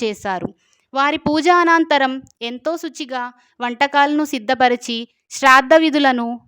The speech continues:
విధివిధంగా నిర్వహించారు. అనంతరం ఆ దంపతులు ఆ వ్యాస భగవానునికి సాష్టాంగ నమస్కారం చేశారు.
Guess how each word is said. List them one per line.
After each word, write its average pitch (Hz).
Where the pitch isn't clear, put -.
విధివిధంగా 285
నిర్వహించారు. 233
అనంతరం 302
ఆ 262
దంపతులు 254
ఆ 254
వ్యాస 247
భగవానునికి 285
సాష్టాంగ 285
నమస్కారం 254
చేశారు. 202